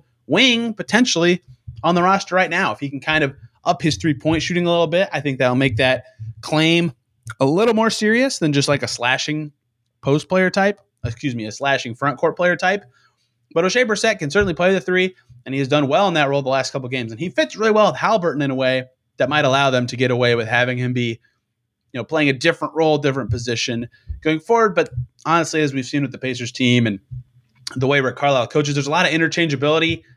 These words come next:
that he allows in his offensive sets and from player positions. And O'Sh-,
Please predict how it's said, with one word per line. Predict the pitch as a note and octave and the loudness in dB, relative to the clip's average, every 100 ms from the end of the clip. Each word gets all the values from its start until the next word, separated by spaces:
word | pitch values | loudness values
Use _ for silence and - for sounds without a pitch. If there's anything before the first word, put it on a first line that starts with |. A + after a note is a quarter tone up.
| _ | _
that | B2 | -4
he | C#3 C#3 | 0 2
allows | C3+ A#2+ B2+ C#3 C#3+ C#3 - _ _ - | 2 0 2 2 0 -2 -10 _ _ -8
in | |
his | B2+ B2 | -2 0
offensive | C3+ C#3 B2+ A2+ | 0 0 -8 -4
sets | E3+ E3+ - | 0 0 0
and | B2 B2 B2+ | -2 -2 -4
from | C3 | -6
player | B2 C#3 C3+ | 2 2 2
positions. | A#2+ C#3 D3+ C4 F#3 | 2 0 2 2 4
And | B2+ B2+ - _ _ - | 2 0 -6 _ _ -12
O'Sh-, | A#2+ | -12